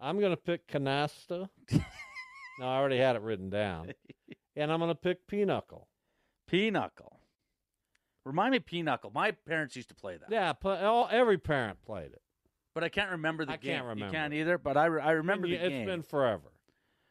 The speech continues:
Speaker 2: But I couldn't, uh,
Speaker 1: Canasta and Pinochle. How good is that list?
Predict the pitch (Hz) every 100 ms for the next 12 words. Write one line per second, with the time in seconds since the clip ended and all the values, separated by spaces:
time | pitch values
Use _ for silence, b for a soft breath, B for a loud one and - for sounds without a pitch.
0 | _ _ _ - 131 - 143 - 156 143
1 | 151 180 208 180 - 208 208 - 156 135
2 | - 180 160 120 90 - - _ _ _
3 | _ _ _ _ _ - 196 320 240 196
4 | 123 101 107 92 90 76 76 - -